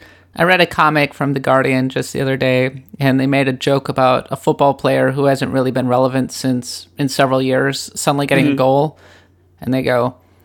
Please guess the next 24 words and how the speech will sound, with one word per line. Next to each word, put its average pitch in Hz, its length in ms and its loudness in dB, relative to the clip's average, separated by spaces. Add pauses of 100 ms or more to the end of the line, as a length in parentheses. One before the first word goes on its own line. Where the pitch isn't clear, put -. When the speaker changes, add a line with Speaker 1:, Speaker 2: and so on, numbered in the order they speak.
(420)
Speaker 1:
"And 185 180 2
here 254 140 2
comes 254 260 2
Daniel 233 320 4
Sturridge 208 560 0
waking 151 360 0
up 180 200 2
for, 139 500 2 (180)
waking 175 320 2
up 196 220 0
for - 180 -2
the 156 100 0
first 160 240 0
time 165 160 2
since 156 180 -4
twenty 165 240 -2
fourteen," 160 760 0 (560)
and 147 140 2
he's 139 180 0
going, 135 260 2
"Hey 240 200 0
guys, 226 500 0
what's 226 200 -2
happened 247 540 0